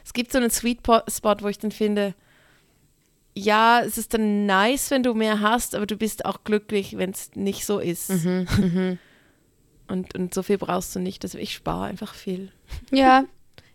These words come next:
Speaker 2: ich auch. Und das kam mir jetzt zugute mit meiner
Speaker 1: Man weiß
Speaker 2: Reise
Speaker 1: nie, was
Speaker 2: und allem.
Speaker 1: kommt.
Speaker 2: Ja, voll.
Speaker 1: Ja, voll. Ja, genau. Ja.
Speaker 2: Ja.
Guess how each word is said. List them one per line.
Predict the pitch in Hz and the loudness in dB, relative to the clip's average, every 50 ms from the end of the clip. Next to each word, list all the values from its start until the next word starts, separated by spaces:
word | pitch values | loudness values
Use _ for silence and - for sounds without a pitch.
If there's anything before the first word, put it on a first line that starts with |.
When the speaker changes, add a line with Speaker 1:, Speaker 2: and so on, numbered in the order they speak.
| _ | _
Speaker 2:
ich | - 214 - - | -6 -6 -2 2
auch. | - 196 202 208 220 - - - - | 4 6 6 6 4 0 -6 -16 -10
Und | - 202 202 | -8 -8 -6
das | 208 208 - - | -6 -8 -4 0
kam | 226 220 214 208 | 2 4 4 4
mir | 208 208 | 2 2
jetzt | 208 202 - - | 0 0 0 -2
zugute | 208 196 220 214 - 226 | -4 -4 -6 -4 -2 -2
mit | 214 - - | -2 -2 -4
meiner | 202 196 196 208 | -4 -2 -2 0
Speaker 1:
Man | 214 202 | 0 2
weiß | 202 202 233 | 0 0 0
Speaker 2:
Reise | 220 214 | 0 0
Speaker 1:
nie, | 220 220 | 2 2
was | 220 | 2
Speaker 2:
und | 214 196 | 2 4
allem. | 196 196 - 226 220 | 4 4 4 4 4
Speaker 1:
kommt. | 202 202 - - - - _ _ _ _ _ | 0 -2 -6 -10 -16 -20 _ _ _ _ _
Speaker 2:
Ja, | - 208 202 208 208 226 233 - _ _ _ _ _ _ _ | 0 4 4 6 4 4 0 -4 _ _ _ _ _ _ _
voll. | - 233 226 226 | -4 0 4 4
Speaker 1:
Ja, | 240 240 233 | 6 6 4
voll. | - - 233 233 226 240 247 - _ _ _ _ _ _ - | 4 2 2 2 0 -2 -4 -8 _ _ _ _ _ _ -6
Ja, | 247 233 226 - - - _ _ _ _ _ _ _ - - _ | -6 -4 -6 -6 -10 -18 _ _ _ _ _ _ _ -20 -20 _
genau. | - - 226 226 226 226 240 _ _ _ _ _ _ _ _ _ _ _ _ _ _ _ _ _ _ _ _ _ - 494 480 | -14 -12 -10 -10 -10 -12 -14 _ _ _ _ _ _ _ _ _ _ _ _ _ _ _ _ _ _ _ _ _ 6 6 8
Ja. | 302 320 | 8 8
Speaker 2:
Ja. | 392 508 523 523 415 285 247 226 240 | 6 8 8 8 8 10 8 8 6